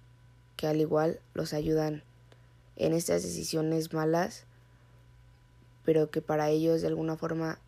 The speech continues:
son buenas ya que los beneficia hablando políticamente o económicamente.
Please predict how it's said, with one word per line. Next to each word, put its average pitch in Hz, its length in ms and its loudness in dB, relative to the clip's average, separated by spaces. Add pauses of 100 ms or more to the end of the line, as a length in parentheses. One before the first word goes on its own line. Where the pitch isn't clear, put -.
(240)
son 160 240 -4
buenas 170 360 -2
ya 170 120 0
que 165 120 -6
los 170 180 -4
beneficia 165 600 -4 (1300)
hablando 160 640 0 (680)
políticamente 170 880 -2 (100)
o 190 280 -2
económicamente. 151 1000 -8